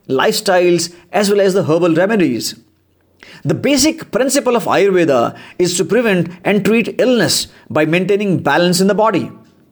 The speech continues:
mind, and conscious throughout proper drinking, diet, and lifestyle,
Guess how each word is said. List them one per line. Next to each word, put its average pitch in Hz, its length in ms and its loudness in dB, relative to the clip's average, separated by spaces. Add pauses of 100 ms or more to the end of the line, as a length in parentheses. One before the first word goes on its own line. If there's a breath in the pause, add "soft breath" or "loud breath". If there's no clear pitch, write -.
(140)
mind, 170 600 0
and 220 160 -2
conscious 233 460 0
throughout 190 500 0
proper 180 260 -2
drinking, 185 520 -2
diet, 160 240 0
and 165 160 -2
lifestyle, 170 440 0